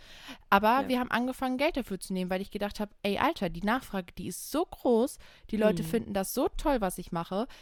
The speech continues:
Speaker 1: dann kann ich doch auch mal ausprobieren, ob die mir dafür vielleicht auch was zahlen würden.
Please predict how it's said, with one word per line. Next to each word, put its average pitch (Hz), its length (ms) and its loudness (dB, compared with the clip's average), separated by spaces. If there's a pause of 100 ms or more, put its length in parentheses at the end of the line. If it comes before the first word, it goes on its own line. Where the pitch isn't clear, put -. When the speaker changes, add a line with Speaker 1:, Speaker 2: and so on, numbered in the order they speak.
(600)
Speaker 1:
dann 220 120 4
kann 208 160 2
ich 226 80 0
doch 233 120 0
auch 208 120 0
mal 196 120 2
ausprobieren, 220 540 0
ob 233 120 -4
die 214 100 -4
mir 202 120 0
dafür 170 240 -6
vielleicht 196 360 -2
auch 226 100 -4
was 262 180 -4
zahlen 196 380 4
würden. 160 320 -6